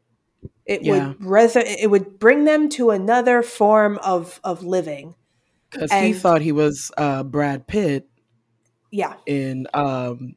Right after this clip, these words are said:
Speaker 2: Benjamin Button. And he's like,
Speaker 1: Right.
Speaker 2: "Cool, I could do everybody's and my baby mama."
Speaker 1: It, there you go.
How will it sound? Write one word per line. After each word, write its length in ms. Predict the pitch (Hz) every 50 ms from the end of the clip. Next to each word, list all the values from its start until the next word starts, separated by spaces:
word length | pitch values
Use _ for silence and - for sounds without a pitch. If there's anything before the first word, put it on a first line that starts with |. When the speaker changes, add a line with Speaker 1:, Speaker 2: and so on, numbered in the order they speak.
| _ -
Speaker 2:
Benjamin 480 | 143 147 143 139 143 147 139 131 127 127
Button. 480 | 156 165 160 139 139 131 127 127 131 _ _ _ _ _ -
And 120 | 139 143 151
he's 180 | 165 170 165 170
like, 160 | - - - -
Speaker 1:
Right. 220 | - - 160 - _
Speaker 2:
"Cool, 480 | - - 285 294 269 202 143 139 - _ _ _ _ -
I 120 | - 180
could 140 | 175 202 185
do 200 | 180 208 208 202
everybody's 640 | 196 208 208 196 175 156 147 139 131 135 131 - - _ -
and 240 | - 285 311 302 233
my 120 | 180 156
baby 260 | 151 151 165 175 185 226
mama." 440 | 226 226 247 262 196 143 147 151 - _ _ _ _ _ - - - - - - - _ _ _ -
Speaker 1:
It, 180 | 262 294 294 - _
there 240 | 240 240 247 226 233 262
you 80 | 247 -
go. 200 | 381 392 -